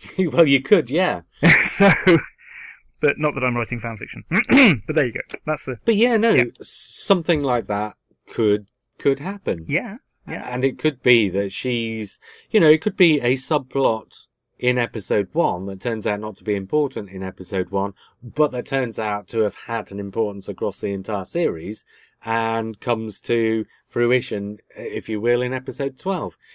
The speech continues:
Speaker 1: It's not like Stephen Moffat hasn't done that before either.
Speaker 2: No, no, no.
Speaker 1: So, you know, he has precedence for
Speaker 2: Couple
Speaker 1: these
Speaker 2: of
Speaker 1: things.
Speaker 2: times.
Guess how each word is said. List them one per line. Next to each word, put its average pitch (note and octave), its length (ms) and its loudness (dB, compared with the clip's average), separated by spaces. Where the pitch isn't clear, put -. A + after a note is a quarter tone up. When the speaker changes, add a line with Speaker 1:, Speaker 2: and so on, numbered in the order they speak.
Speaker 1:
It's - 140 -18
not F3 100 0
like G2+ 140 -8
Stephen A2 320 -4
Moffat A2 260 -6
hasn't A#2 300 -8
done B2+ 160 -4
that F#3+ 180 -6
before G2 400 -6
either. D#3+ 420 -10
Speaker 2:
No, F#3+ 300 -2
no, B2+ 140 -6
no. F#3+ 240 -8
Speaker 1:
So, D3+ 460 6
you C#3+ 140 -2
know, F#2+ 160 -4
he B2 140 -2
has A2 100 0
precedence F#2+ 600 -8
for A#3+ 80 -6
Speaker 2:
Couple F#3+ 160 -4
Speaker 1:
these - 80 -2
Speaker 2:
of - 20 -16
Speaker 1:
things. A#2+ 260 -2
Speaker 2:
times. - 460 -14